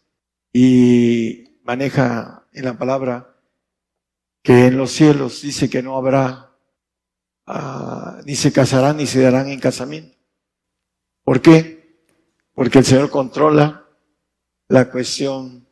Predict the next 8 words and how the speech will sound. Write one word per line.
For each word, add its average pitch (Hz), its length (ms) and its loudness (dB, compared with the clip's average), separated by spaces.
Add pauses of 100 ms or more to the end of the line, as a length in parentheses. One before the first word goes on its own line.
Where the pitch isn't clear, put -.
(1500)
de 131 120 2
la 123 200 0
población 123 960 -6
divina, 135 580 -2 (840)
de 135 80 -10
los 123 140 -8
seres 135 300 0
divinos. 127 560 -6